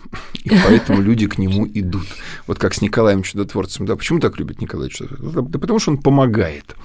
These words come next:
Вот, ты его попросил, а он тебе сразу и ответил. Ты попросил помощи, ты ее получил. Но как-то, мне кажется, этот ответ все-таки не совсем корректный.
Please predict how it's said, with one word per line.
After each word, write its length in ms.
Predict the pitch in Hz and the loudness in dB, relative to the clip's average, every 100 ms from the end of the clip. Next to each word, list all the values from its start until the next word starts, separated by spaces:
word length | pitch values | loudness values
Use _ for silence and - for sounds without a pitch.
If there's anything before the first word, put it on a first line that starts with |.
| - - - - - | -18 -16 -16 -16 -10
Вот, 260 | - 85 - | -8 -8 2
ты 80 | |
его 220 | 151 143 139 | 6 6 4
попросил, 560 | 139 160 180 - 214 | 2 0 2 4 4
а 40 | 139 | 6
он 120 | 170 | 4
тебе 240 | - 120 | 0 0
сразу 380 | 117 120 143 98 | 0 2 2 2
и 20 | |
ответил. 520 | 82 - 82 85 - - | -2 -6 -8 -8 -12 -8
Ты 100 | - | -6
попросил 380 | 147 156 - 220 | -2 0 2 2
помощи, 420 | - 90 - - | 0 -2 -4 -8
ты 160 | - | 0
ее 220 | 170 131 123 | 4 4 2
получил. 580 | 104 98 95 - - - - - - | 0 -4 -4 -8 -10 -14 -12 -10 -2
Но 240 | 117 147 - | 2 2 0
как-то, 360 | - 120 - | 0 0 2
мне 160 | 127 123 | 2 4
кажется, 360 | 127 117 - | 2 0 0
этот 200 | 113 110 | -2 -2
ответ 240 | - - 113 | -2 -2 -2
все-таки 300 | - - - | -2 -6 -2
не 120 | 110 | 0
совсем 380 | - 113 - 67 | 0 -2 -4 -6
корректный. 500 | - 113 - - | -8 -8 -10 -14